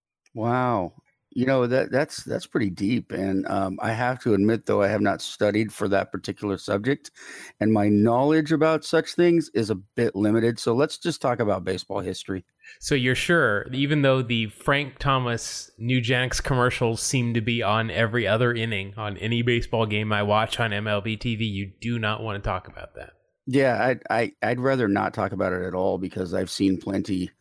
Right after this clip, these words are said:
Speaker 1: uh, of that particular commercial. And it's nice to see Frank, but, um, you know, it's a bit repetitive.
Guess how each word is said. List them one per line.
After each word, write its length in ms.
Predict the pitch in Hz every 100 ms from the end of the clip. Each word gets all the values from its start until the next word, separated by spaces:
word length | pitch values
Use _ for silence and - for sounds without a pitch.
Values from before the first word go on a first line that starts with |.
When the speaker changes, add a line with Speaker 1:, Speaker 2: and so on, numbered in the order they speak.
| _ _ - - _
Speaker 1:
uh, 320 | 101 92 90 -
of 160 | 92
that 220 | 95 90
particular 480 | - 85 104 98 90
commercial. 520 | - - 95 92 90 92
And 80 |
it's 140 | 123 -
nice 220 | 262 294
to 80 | 196
see 200 | - 294
Frank, 340 | - 113 107 -
but, 300 | 113 90 123
um, 180 | 113 110 - - - -
you 140 | 220 185
know, 160 | 151
it's 140 | 208 220
a 40 |
bit 160 | 175 -
repetitive. 640 | 113 110 90 90 90